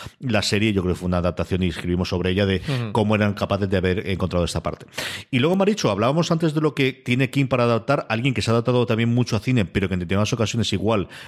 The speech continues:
Speaker 1: una adaptación a miniserie o a serie o a serie concluya, eh, podría funcionar muy bien. Son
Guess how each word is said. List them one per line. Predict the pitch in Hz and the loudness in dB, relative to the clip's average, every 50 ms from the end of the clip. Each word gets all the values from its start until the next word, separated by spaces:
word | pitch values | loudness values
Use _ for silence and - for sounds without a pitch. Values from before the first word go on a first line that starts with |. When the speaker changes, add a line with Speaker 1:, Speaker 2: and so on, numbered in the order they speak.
| - - | -12 -4
Speaker 1:
una | - 120 113 113 | -2 0 2 2
adaptación | 113 107 - 104 - 113 107 | 2 2 0 -2 0 0 2
a | 107 | 2
miniserie | 104 104 101 95 - - - 113 113 110 104 | 2 2 2 0 0 0 0 0 2 2 2
o | 98 95 92 | 4 2 2
a | 85 | 0
serie | - - 117 113 110 98 | 0 -2 -2 0 0 2
o | 92 | 0
a | 87 80 | 0 0
serie | - 104 104 | 0 0 0
concluya, | 98 107 101 101 113 120 117 98 87 78 - - - - - _ | 0 0 -2 0 -2 0 0 0 -2 -2 -4 -10 -16 -18 -12 _
eh, | - 101 98 95 92 90 90 90 - | -2 0 0 0 0 0 -2 -4 -2
podría | - 104 95 98 98 | -2 0 0 0 0
funcionar | 107 107 98 107 107 107 | 0 0 0 2 2 2
muy | 104 104 | 2 2
bien. | 107 143 170 160 | 2 2 0 0
Son | - - 110 98 - | 0 -2 -2 -4 -4